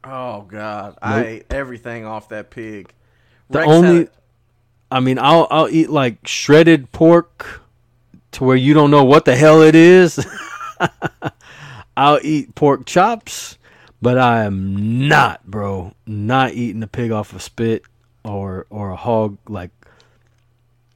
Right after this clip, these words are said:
Speaker 2: we did a barbecue once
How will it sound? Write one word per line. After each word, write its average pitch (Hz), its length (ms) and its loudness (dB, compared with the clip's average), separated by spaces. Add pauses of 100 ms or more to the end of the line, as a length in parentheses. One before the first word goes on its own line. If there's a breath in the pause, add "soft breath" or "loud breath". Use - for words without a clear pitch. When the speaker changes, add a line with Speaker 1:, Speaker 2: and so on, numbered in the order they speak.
(1040)
Speaker 2:
we 131 160 -4
did 139 140 -2
a 120 40 -4
barbecue 110 540 -6
once 101 460 -10